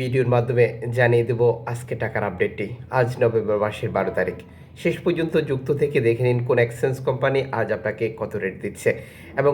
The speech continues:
গোল্ড মার্কেটের আপডেটও আপনার জন্য গুরুত্বপূর্ণ, কারণ গোল্ডের ক্ষেত্রে আমরা প্রতিনিয়ত রেটের পার্থক্য বা পরিবর্তন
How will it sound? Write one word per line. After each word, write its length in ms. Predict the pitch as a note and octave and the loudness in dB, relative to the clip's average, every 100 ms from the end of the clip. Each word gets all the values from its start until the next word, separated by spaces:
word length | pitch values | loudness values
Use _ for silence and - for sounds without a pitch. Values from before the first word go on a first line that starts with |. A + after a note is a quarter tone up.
| B2+ | 4
গোল্ড 180 | D3 D#3 E3+ | 4 4 2
মার্কেটের 460 | E3+ F3 E3+ C3 A#2 | 0 0 0 2 0
আপডেটও 320 | C3 B2 C3+ A#2+ | 0 -2 -2 -2
আপনার 220 | A#2 A2+ | -4 -2
জন্য 120 | A2+ G#2+ A2 | -2 -2 -4
গুরুত্বপূর্ণ, 460 | G#2 G#2 - G#2 G2+ - | -6 -8 -8 -6 -6 0
কারণ 200 | A2 B2+ - - C3 | 2 2 0 -10 -4
গোল্ডের 300 | C3 C3 D3 - | 0 2 2 2
ক্ষেত্রে 300 | C#3+ - D#3 D#3 - - - - | -4 4 4 4 -4 -20 -14 -6
আমরা 160 | C3 C3 C3 | 0 0 -2
প্রতিনিয়ত 460 | A#2+ B2+ B2 A#2+ C3 B2 - A2 | -4 -2 -2 0 -2 -2 -6 0
রেটের 280 | B2 A#2+ - - | 0 0 -4 -2
পার্থক্য 420 | G#2+ - - - B2+ | -2 -4 -8 -4 0
বা 60 | A#2+ A#2+ | 2 2
পরিবর্তন 440 | A2 G#2 - | 2 0 -2